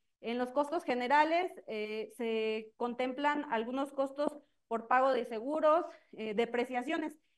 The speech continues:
En este sentido, por la naturaleza de la producción, que es tradicional,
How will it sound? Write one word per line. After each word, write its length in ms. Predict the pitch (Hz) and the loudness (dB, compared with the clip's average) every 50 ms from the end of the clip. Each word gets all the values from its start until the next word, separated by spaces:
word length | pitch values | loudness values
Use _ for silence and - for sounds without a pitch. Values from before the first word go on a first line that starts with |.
| _ _ | _ _
En 160 | - 240 254 269 | -8 -4 -4 -4
este 180 | 277 302 339 | -4 -4 -4
sentido, 400 | 311 285 262 233 294 302 311 311 | -6 -4 -6 -4 2 2 2 2
por 100 | 269 240 | 2 -2
la 120 | 240 220 220 | -2 -2 -2
naturaleza 560 | 226 214 220 240 233 226 233 262 - 311 285 | -4 -6 -2 0 0 2 2 0 0 0 0
de 100 | 269 247 | 0 0
la 140 | 226 220 226 | 0 -2 -2
producción, 500 | 214 214 220 226 214 - - 294 339 480 - - _ _ _ | -4 -4 -4 -4 -6 -4 -4 -2 -2 -2 -4 -10 _ _ _
que 160 | - 226 233 | 0 2 2
es 100 | 233 233 | 0 0
tradicional, 560 | - 285 285 269 262 262 262 240 262 302 370 | 0 0 0 0 0 -4 -6 -2 0 0 0